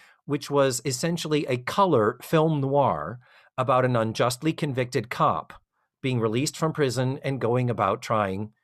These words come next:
to clear his name and prove his innocence. Nineteen fifty-five. Then we have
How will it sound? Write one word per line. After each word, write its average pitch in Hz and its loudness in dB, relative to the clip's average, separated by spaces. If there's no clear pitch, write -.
to 123 -8
clear 113 2
his 120 -2
name 101 -2
and 120 -4
prove 101 -2
his 120 -2
innocence. 117 -2
Nineteen 120 0
fifty-five. 147 0
Then 240 4
we 254 2
have 165 4